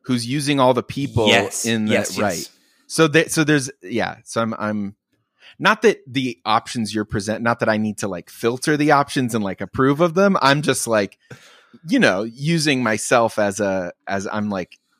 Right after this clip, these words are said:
Speaker 1: checking in with my body, like, how do these land for me? And
Speaker 2: Yeah.
Speaker 1: I'm, I'm intrigued but creeped out by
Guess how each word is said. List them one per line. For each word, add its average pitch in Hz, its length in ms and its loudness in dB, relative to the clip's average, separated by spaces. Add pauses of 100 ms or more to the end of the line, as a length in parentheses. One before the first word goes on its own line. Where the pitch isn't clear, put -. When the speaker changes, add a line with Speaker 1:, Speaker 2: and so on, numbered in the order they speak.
(460)
Speaker 1:
checking 127 400 2
in 117 160 4
with 101 160 -4
my 95 100 -2
body, 95 400 2
like, 90 160 -8
how 101 180 2
do 95 80 -2
these 90 280 -8
land 92 320 -8
for 82 160 -14
me? 73 380 -16 (100)
And 87 340 -8 (120)
Speaker 2:
Yeah. 101 260 -4 (680)
Speaker 1:
I'm, 104 300 -2
I'm 101 280 0
intrigued 123 680 2
but 98 280 2 (220)
creeped - 340 0
out 80 300 -4
by 78 420 -8